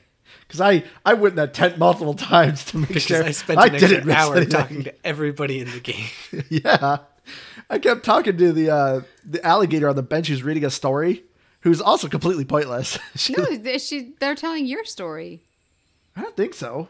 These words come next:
Speaker 1: Was she?
Speaker 3: Yeah, she was, like, talking about, like, what was going on, but in, like, uh, like, like it was coming from a book.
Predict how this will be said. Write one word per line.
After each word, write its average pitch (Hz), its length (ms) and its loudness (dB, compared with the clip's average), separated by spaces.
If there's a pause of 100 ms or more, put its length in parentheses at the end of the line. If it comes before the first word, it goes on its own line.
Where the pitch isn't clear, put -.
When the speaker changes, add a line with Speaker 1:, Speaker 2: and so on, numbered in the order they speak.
(140)
Speaker 1:
Was 147 140 -4
she? 370 240 -4 (800)
Speaker 3:
Yeah, 415 400 2
she 339 120 -2
was, 330 120 -2
like, 339 260 -6
talking 330 360 -4
about, 311 200 -2
like, 254 180 -8
what 233 300 -6
was 269 120 -6
going 254 240 -4
on, 262 200 -4
but 233 300 -4
in, 247 220 -6
like, 240 280 -8
uh, 202 480 -4 (380)
like, 226 240 -8
like 220 580 -4
it 285 60 -4
was 254 120 -4
coming 247 320 -4
from 220 160 -8
a 196 60 -6
book. - 460 -8